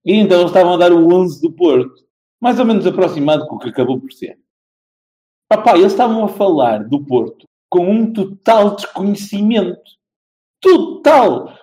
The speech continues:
Olha, o que eles diziam era só estupidez. Onde é que eles jogavam? O que é que eles faziam? Tudo trocado. Porque eles, pura e simplesmente, não veem. E então o que acontece é o seguinte.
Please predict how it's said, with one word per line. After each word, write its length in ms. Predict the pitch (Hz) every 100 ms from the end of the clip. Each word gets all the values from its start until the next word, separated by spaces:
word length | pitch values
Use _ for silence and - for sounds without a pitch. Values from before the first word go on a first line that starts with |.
| _
Olha, 260 | 202 190 202
o 120 | -
que 80 | 269
eles 160 | 226
diziam 440 | 220 190 208 233 220
era 340 | 214 196 -
só 240 | - 233 202
estupidez. 920 | - - 302 202 160 - - - _ _ _ _ _
Onde 200 | - 370
é 20 | 330
que 100 | 330
eles 120 | 277
jogavam? 400 | 247 277 254 240
O 20 |
que 100 | -
é 40 |
que 80 | -
eles 120 | 208
faziam? 380 | - 202 190 339 - _ _
Tudo 340 | 339 320 -
trocado. 500 | - 185 - - - _ _
Porque 200 | _ 254
eles, 140 | 254
pura 200 | - 294
e 40 |
simplesmente, 760 | 285 285 - - 302 320 320 - _ -
não 260 | 262 330
veem. 400 | 285 269 247 - - _ _ _ _ _ - - _
E 120 | 269
então 240 | 302 294 226
o 40 |
que 60 | 233
acontece 500 | 226 202 240 233 226
é 60 |
o 40 | 196
seguinte. 460 | - - 113 -